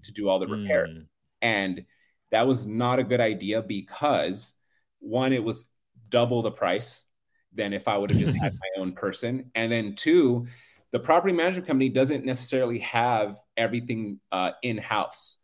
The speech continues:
Speaker 1: So they were actually contracting. So anything I needed, so the fence, they send it to a fence company, right? The roof, they send it to a roof company, or, um,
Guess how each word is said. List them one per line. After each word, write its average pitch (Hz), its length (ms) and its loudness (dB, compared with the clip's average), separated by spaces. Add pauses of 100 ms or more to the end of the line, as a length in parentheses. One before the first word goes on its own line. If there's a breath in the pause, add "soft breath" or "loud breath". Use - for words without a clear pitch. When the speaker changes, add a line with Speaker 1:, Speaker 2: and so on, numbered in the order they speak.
(220)
Speaker 1:
So 123 160 -2
they 120 140 4
were 151 100 2
actually 139 380 4
contracting. 120 800 0
So 104 140 -2
anything 170 380 0
I 139 60 0
needed, 139 260 2
so - 140 -4
the 120 100 -6
fence, - 720 -6 (340)
they 98 120 -2
send 117 240 -2
it - 80 -8
to 117 160 0
a 95 40 0
fence 92 340 -6
company, - 500 -12
right? 92 400 0
The 110 80 -2
roof, 151 340 4
they 101 100 -2
send 113 200 -4
it - 80 -8
to 123 100 -2
a 107 60 0
roof 98 260 -4
company, 71 540 -12 (100)
or, 101 480 0
um, 80 440 2